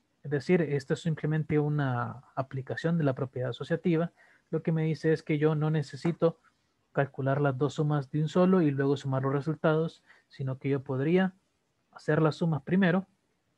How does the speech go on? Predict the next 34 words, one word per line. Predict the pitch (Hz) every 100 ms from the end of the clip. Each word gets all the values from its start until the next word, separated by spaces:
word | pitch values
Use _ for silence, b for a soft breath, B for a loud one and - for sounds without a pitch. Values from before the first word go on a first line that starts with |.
| _ _ _ _ _ _ _ _ -
y | 170 175 156 139 131 127 123 123
luego | 131 139 139 131 123 117 120 _ _ _
calcular | 139 127 131 131
la | 131
sumatoria | - 127 - 139 135
de | 120
todo | 135 127
lo | 123
que | -
me | 117
queda. | - 113 - _ b b b b b
O | 127
sea, | 135
aquí | 123 - 202
lo | 185
que | -
estamos | 143 170 170
diciendo | 156 - 180 180 156
es | 147 135
que | - 143 143 b b b b b _ _ -
en | 135 131 127 131
esta | 143 160
primera | 160 160 151
parte | 190 196 - 180 _ _ _ _ _ _
tengo | 147 147 139
términos | 156 156 151 143
que | -
ya | 123 147
no | 170
van | 156 151
a |
depender | 143 139 131 135
de | 127 120
K, | 151 185